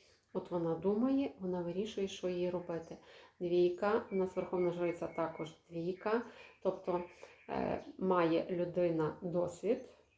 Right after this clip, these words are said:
все ж таки, як справитися з даною задачею. Але вона ще поки що в роздумах, в вирішенні, куди і що робити, куди рухатися. І тут є містицизм, так як у нас тут є місяць.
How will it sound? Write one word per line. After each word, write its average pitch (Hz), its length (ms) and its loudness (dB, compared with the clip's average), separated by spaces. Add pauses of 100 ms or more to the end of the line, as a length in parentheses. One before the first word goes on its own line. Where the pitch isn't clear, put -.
(240)
все - 220 -12
ж - 160 -18
таки, - 280 -6 (1080)
як 170 300 0 (200)
справитися 208 840 -4
з 220 100 -8
даною 170 440 0
задачею. 160 600 -4
Але 180 140 4
вона 180 240 0
ще 233 160 -4
поки 190 300 0
що - 280 -4 (100)
в 175 80 -6
роздумах, 175 680 2 (440)
в 175 80 -6
вирішенні, 170 680 4
куди 185 320 6 (520)
і - 80 -8
що 190 220 -4
робити, 165 420 0
куди 165 260 -2
рухатися. 175 580 0
І 165 60 -2
тут - 240 -4
є 170 60 2
містицизм, 170 680 0
так 160 200 -8
як - 140 -8
у - 20 -2
нас 156 140 -2
тут - 220 -12
є 160 120 0
місяць. 180 500 2